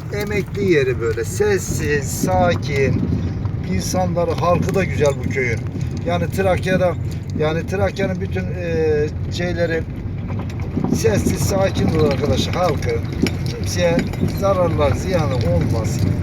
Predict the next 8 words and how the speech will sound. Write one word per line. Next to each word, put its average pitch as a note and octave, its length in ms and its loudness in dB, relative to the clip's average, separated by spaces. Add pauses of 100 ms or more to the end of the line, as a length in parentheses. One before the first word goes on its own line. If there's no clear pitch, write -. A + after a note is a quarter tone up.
(160)
Yeter F#3+ 380 2
ki G#3 260 4 (300)
bizler G3 400 4
iyi F#3 140 4
olalım. - 360 4 (460)
Bizler G#4 340 2
iyi G#4+ 140 4
olursak G3+ 520 4